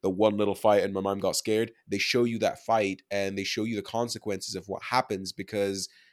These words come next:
they go into this game against a drug dealer, and they win. Uh, it was Will and his friend,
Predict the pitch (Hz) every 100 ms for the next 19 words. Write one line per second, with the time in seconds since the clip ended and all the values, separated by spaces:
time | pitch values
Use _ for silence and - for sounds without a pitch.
0 | _ 95 104 101 104 98 90 110 117 113
1 | 117 107 98 110 123 143 143 131 - _
2 | - 110 110 110 110 98 120 143 123 147
3 | 151 143 139 135 - _ - 107 107 104
4 | 95 98 98 104 151 151 147 139 _ _
5 | - 85 90 101 95 98 104 117 123 110
6 | - - 180 135 98